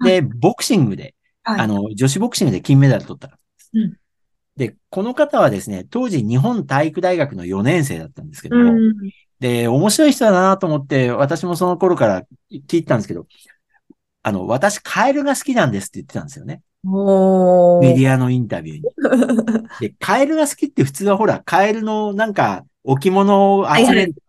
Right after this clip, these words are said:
Speaker 1: ぬいぐるみ集めるとか、そのレベルだと思ってたんですけど、
Speaker 2: うん。
Speaker 1: この人は本当にカエルが好きらしくて、引退後にですね、えー、日体大を卒業後に、えー、すぐにこうカエルを研究するために、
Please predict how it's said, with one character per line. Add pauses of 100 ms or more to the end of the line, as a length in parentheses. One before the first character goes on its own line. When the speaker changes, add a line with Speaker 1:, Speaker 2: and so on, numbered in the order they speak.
Speaker 1:
ぬ
い
ぐ
る
み
集
め
る
と
か、
そ
の
レ
ベ
ル
だ
と
思
っ
て
た
ん
で
す
け
ど、
Speaker 2:
う
ん。 (360)
Speaker 1:
こ
の
人
は
本
当
に
カ
エ
ル
が
好
き
ら
し
く
て、 (320)
引
退
後
に
で
す
ね、 (120)
え
ー、
日 (100)
体
大
を
卒
業
後
に、 (240)
え
ー、
す
ぐ
に
こ
う
カ
エ
ル
を
研
究
す
る
た
め
に、